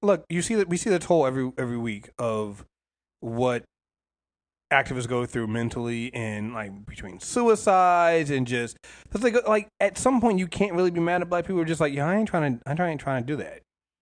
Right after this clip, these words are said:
You know? But at the same time, like, there's a balance, right? There's a balance of people having to be genuine and not being, I mean, this is just so hypocritical. Like, some of the things, some of the,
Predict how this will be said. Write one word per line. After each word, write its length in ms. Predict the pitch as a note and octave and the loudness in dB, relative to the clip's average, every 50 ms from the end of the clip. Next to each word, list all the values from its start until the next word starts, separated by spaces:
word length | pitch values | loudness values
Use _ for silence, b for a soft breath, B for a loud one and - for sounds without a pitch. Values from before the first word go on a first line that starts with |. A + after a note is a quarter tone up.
| _ _ _ _ _ _ _ _ _ _ _ _ _ _ _ _ - | _ _ _ _ _ _ _ _ _ _ _ _ _ _ _ _ 0
You 100 | B2+ B2+ | 2 2
know? 320 | B2+ B2+ B2+ C#3 E3 F3+ - - | 4 4 4 2 0 -2 -2 2
But 140 | - F#3 | 2 2
at 80 | F3+ E3 | 4 2
the 40 | E3 | -2
same 200 | - F#3 E3 E3 | -2 0 -2 0
time, 400 | E3 G#3 A#3 A#3 G#3+ G3+ F#3+ E3+ | 0 0 2 2 2 2 0 0
like, 220 | D3+ D#3+ E3 D#3+ | 0 0 0 2
there's 140 | E3+ F3 D#3 | 2 4 4
a 60 | D#3+ | 2
balance, 500 | C#3+ A#2 C#3+ D3 E3 C#3+ G#2+ G#2 G2+ - | 0 2 2 2 2 0 -2 -8 -8 -6
right? 200 | - A#2 A#2 B2 | -6 -4 -4 -4
There's 140 | B2+ C3 B2+ | -4 -2 -2
a 60 | C3+ | -4
balance 420 | B2 A2 C3+ C3+ C#3+ D3+ D3+ - C#3+ | -2 0 0 2 2 2 0 0 0
of 180 | C3 B2 B2 | -2 -2 -2
people 420 | - - C#3+ C3+ - C3 B2 A#2+ B B B B _ _ _ _ | -4 -6 -6 -6 -4 -4 -4 -4 B B B B _ _ _ _
having 220 | - E3 D#3+ E3+ E3 | 2 4 6 6 4
to 40 | |
be 160 | D#3 D3+ D3+ C3+ | 4 2 -2 -2
genuine 400 | A2+ A#2+ D3 E3 E3 D3+ C#3+ C#3+ | 2 2 2 4 4 4 4 2
and 160 | B2+ B2+ B2 | 2 4 4
not 240 | B2+ C#3 C3+ C3 C3 | 4 2 0 0 0
being, 300 | C#3 C3 B2+ A#2+ B2 - | 2 2 2 2 2 2
I 60 | E3+ | 2
mean, 160 | E3+ D#3 D3+ | 2 2 4
this 120 | E3 A#3 G#3+ | 2 2 2
is 100 | G#3 E3+ | 2 -2
just 200 | D3+ C#3+ - - | -2 -4 -6 -6
so 320 | - - - D#3 C3+ B2+ | -6 -2 0 0 2 2
hypocritical. 500 | A#2 A2+ G#2+ G#2+ - - G#2+ F#2+ F#2+ A2 | 0 -2 -6 -8 -10 -10 -14 -12 -12 -8
Like, 220 | A#2 B2 B2+ C3+ - _ B B B B - | -6 -6 -6 -8 -10 _ B B B B 2
some 180 | - E4 E4+ | 4 4 4
of 100 | D#4+ D4+ | 4 4
the 60 | - | 4
things, 260 | - A#3+ A3+ G#3 F3+ G3 | 4 4 4 4 2 4
some 140 | F3+ A#3+ C4 | 4 4 6
of 120 | B3 A3 G3 | 6 4 2
the, 80 | F3 | 0